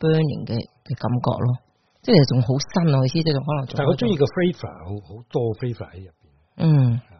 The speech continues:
Speaker 2: 正話，即係我哋聞得到嗰啲都，啲 flavor 都出返，都出到嚟，係屬於一個比較好嘅就。咁 finish，我都覺得係 medium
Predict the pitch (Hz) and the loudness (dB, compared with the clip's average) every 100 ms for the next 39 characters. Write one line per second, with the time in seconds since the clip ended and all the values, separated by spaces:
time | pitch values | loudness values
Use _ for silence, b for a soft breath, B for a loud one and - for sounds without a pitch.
0 | _ _ 120 110 95 98 _ 151 110 110 | _ _ -8 -8 -8 -14 _ -6 -4 -6
1 | 101 85 110 123 113 117 123 127 127 127 | -8 -10 -12 -8 -6 -6 -6 -6 -6 -6
2 | 131 156 123 107 123 - - 110 104 _ | -4 -4 -4 -6 -8 -8 -4 -4 -4 _
3 | 120 113 - 110 95 92 - _ _ _ | -20 -20 -12 -12 -12 -16 -20 _ _ _
4 | _ - 107 143 151 135 113 113 110 92 | _ -12 -2 0 2 -2 -2 -6 -8 -12
5 | 82 85 98 87 _ _ _ 131 147 165 | -14 -16 -20 -20 _ _ _ -8 -4 -2
6 | 135 - b b b - 127 156 143 127 | -2 -6 b b b -12 -6 -4 -4 -2
7 | 123 131 151 139 143 | 0 0 -2 -4 -4